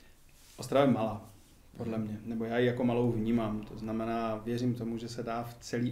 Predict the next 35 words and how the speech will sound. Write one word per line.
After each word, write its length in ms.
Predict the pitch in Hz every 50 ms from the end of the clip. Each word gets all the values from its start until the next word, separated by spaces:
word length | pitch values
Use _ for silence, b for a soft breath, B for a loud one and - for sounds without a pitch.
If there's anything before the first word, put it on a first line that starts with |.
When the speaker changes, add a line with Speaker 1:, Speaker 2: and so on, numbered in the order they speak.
| -
Speaker 1:
Ostravě 600 | - - - - 120 117 113 113 113 113 110 110 - - -
udržet 340 | 117 110 113 110 110 107
docela 380 | 107 107 104 104 - 113 107 101 -
dobrý 320 | 110 107 107 107 107 107 104
přehled 340 | - - - 110 101 107 113
Speaker 2:
Ano. 200 | 120 117 143 180 185 - - -
Speaker 1:
o 80 | -
tom, 460 | - - 120 110 110 110 110 110 107 107 - - - - - - - -
jak 460 | 123 117 120 117 117 120 - - - - - - - - - - -
si 180 | - - - 117
ten 160 | 117 113 113
trh 180 | 104 117 107 107
stojí, 540 | - - - 110 110 113 117 117 120 117
a 140 | 117 113 110
není 400 | 107 107 110 113 117 113 113 113
třeba 280 | 110 - 117 110 110 107
se 340 | - - 117 110 113 110 110 B B B B B B B B B B B B B - - - - - - - - - - - - - - - - - -
vymezovat 640 | 127 123 127 117 117 113 117 123 123 120 113 110
vůči 180 | 117 113 - 123
lokalitám, 500 | 113 107 107 120 110 104 107 107 107 107
ale, 200 | 110 110 107 104 - -
ale 280 | 113 117 117 117 113
samozřejmě 380 | 107 - 127 127 127 123 135 131 127
tam, 120 | 127 131
kde 140 | 127 127 147
bydlím, 460 | 139 143 - 120 - 123 127 131 131 127
mě 140 | 127 123
to 140 | 123 - 131
jako 200 | 127 120 - 135
z 80 | - -
principu 560 | - - - 127 123 120 - 139 - - 123
zajímá 380 | 120 117 113 117 123 123 123 123
víc, 380 | 117 113 120 127 127 123 127 127
to 120 | - 117
znamená, 600 | 110 113 117 117 117 117 120 120 117 113 110 110